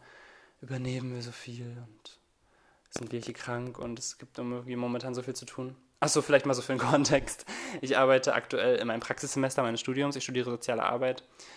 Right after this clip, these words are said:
im, äh, im Klinikum hier in Neubrandenburg. Ich studiere in Neubrandenburg. Und ich bin da im Sozialdienst. Und, ähm, das war tatsächlich auch das Goal für mich. Deswegen wollte ich gerne Sozialarbeit studieren, weil ich Sozialdienst irgendwie cool fand.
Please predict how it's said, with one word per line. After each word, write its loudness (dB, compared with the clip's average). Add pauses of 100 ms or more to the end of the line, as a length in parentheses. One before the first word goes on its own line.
(200)
im, -2 (760)
äh, -4
im -14
Klinikum -4
hier -6
in -8
Neubrandenburg. -8 (600)
Ich -14
studiere -10
in -12
Neubrandenburg. -14 (540)
Und -2
ich -10
bin -2
da 2
im 0
Sozialdienst. -2 (180)
Und, -4
ähm, -10
das -4
war 2
tatsächlich -10
auch -10
das -8 (120)
Goal 4
für -6
mich. -2
Deswegen -4
wollte 0
ich -12
gerne -4
Sozialarbeit -4
studieren, -6
weil -2
ich -10
Sozialdienst -6
irgendwie -10
cool 2
fand. -2